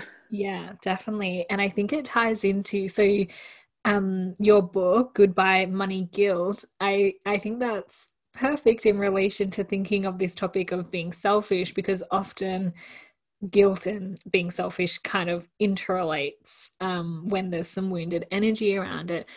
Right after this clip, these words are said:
So do you wanna talk a little bit about your book, Goodbye Money Guilt? And do you wanna expand on, like, where does guilt from money come from? And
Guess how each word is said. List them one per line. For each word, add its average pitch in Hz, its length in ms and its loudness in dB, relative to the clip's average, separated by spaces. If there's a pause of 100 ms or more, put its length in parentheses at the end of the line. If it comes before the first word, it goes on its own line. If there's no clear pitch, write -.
(140)
So 226 180 4
do 208 80 0
you 220 60 6
wanna 247 140 0
talk 349 240 2
a 277 60 8
little 208 200 10
bit 208 160 6
about 190 420 4
your 185 400 4
book, - 320 0
Goodbye 175 720 2
Money 180 500 -4
Guilt? 175 640 -2
And 190 520 0 (140)
do 214 100 2
you 214 40 6
wanna 247 200 2
expand 190 640 -2
on, 185 340 -4 (540)
like, 214 100 0
where 208 400 6
does 294 300 0 (140)
guilt 196 380 4
from 208 280 0
money 180 240 0
come 208 320 -4
from? 185 240 -2
And 175 180 -4